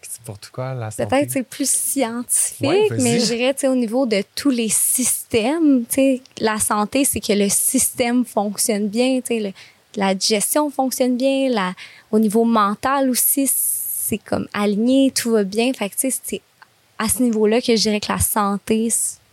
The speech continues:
Speaker 2: c'est pour moi, euh, plusieurs sphères, mettons.
Speaker 1: Mhm. Ouais.
Speaker 2: Hmm.
Speaker 1: Puis c'est quoi, selon toi, là, les, c-, ces sphères-là, finalement,
Speaker 2: Hmm.
Speaker 1: tu sais, si on peut les, les décortiquer, là?
Speaker 2: Mon Dieu.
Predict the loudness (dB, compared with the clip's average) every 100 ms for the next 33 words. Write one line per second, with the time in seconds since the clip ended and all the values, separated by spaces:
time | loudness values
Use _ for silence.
0 | _ _ _ _ -8 -6 -4 -4 0 2
1 | 2 2 0 -4 -12 -4 0 2 0 -2
2 | -4 -2 -2 -4 -8 -8 -6 -6 -6 -10
3 | -18 -20 -20 _ _ _ -12 -8 -8 -12
4 | _ -12 -8 -8 -10 -6 -4 -4 -6 -12
5 | _ _ _ _ -4 -4 -2 -4 -4 -8
6 | -6 -4 -4 -4 -4 -2 -2 -2 -2 -6
7 | -10 -10 -6 -6 -8 -8 -6 -6 -6 -6
8 | -6 -6 -6 -6 -4 -4 -6 _ _ -6
9 | -2 0 0 0 -2 -2 -4 -6 -6 -4
10 | -4 -4 -8 -12 -20 -20 -6 -4 -2 -4
11 | -6 -6 -10 -8 -8 -6 -6 -6 -6 -8
12 | -12 _ _ -10 -6 -6 -6 -8